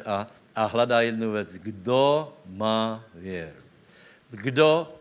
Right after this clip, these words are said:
zdvihne ruku a chytne se nějakého Božího slova, nějakého zaslúbenia v této prekernej situaci? Celou, čiže, čiže nepomůže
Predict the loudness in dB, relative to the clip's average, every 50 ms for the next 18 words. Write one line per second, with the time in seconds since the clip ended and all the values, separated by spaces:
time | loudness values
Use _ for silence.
0 | -20 -20 -12 -4 0 0 0 0 0 0 0 0 -2 -4 -8 -10 -10 -10 -10 -14
1 | -16 -10 -10 -10 -10 -8 -8 -6 -6 -6 -6 -6 -4 -2 -2 -2 -2 -4 -4 -2
2 | -2 -2 -2 -4 -6 -6 -6 -6 -6 -6 -8 -8 -6 -6 -6 -4 -4 -4 -4 -4
3 | -6 -8 -10 -10 -8 -6 -4 -4 -6 -8 -8 -12 -20 -20 -20 _ -12 -4 0 0
4 | 0 0 -2 -6 -6 -6 -6 -8 -6 -2 0 0 0 -2 -4 -10 -10 -10 -8 -8
5 | -8 -6 -4 -4 -4 -4 -4 -4 -4 -4 -6 -10 -20 -20 _ -20 -16 _ -2 0
6 | 0 0 -2 -4 -2 0 0 0 -2 -6 -16 -14 -8 -6 -2 -2 -2 -2 -2 -4
7 | -4 -4 -4 -4 -6 -6 -6 -8 -10 -14 -12 -12 -12 -10 -10 -10 -10 -12 -12 -18
8 | -20 -20 -20 -20 _ -20 -20 -20 _ -20 -20 -20 -20 -20 -20 _ _ _ -8 -2
9 | 4 6 6 6 6 6 2 0 -2 -4 -4 -2 0 0 0 -2 -2 -2 -4 -4
10 | -2 -2 0 2 2 2 2 2 -2 -2 0 0 0 0 0 0 2 4 4 4
11 | 2